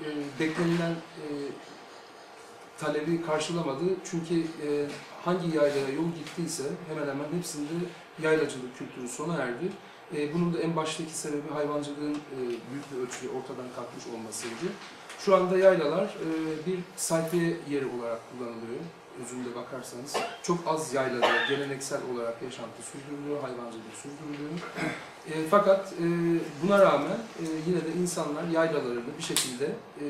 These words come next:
yaşatmak için, e, ya ev yaptırma yolunu tercih ediyorlar ya da, e, işte günübirlik gidip gelerek ziyarette bulunuyorlar.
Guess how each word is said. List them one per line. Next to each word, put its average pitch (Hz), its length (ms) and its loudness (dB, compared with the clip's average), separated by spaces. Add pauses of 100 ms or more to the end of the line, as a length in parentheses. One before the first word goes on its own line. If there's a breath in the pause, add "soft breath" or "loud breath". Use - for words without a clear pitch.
(160)
yaşatmak 160 440 -2 (120)
için, 170 260 -6 (480 loud breath)
e, 147 60 -2 (1120)
ya 175 80 6
ev 175 240 6
yaptırma 135 440 2 (240)
yolunu 131 320 -4 (160)
tercih 127 360 -4
ediyorlar 143 280 -2
ya 160 160 2
da, 151 100 0
e, 160 260 -4 (280)
işte 165 140 -4 (160)
günübirlik 143 380 -2
gidip - 240 -10
gelerek 160 320 -2
ziyarette 143 520 0
bulunuyorlar. 113 540 -10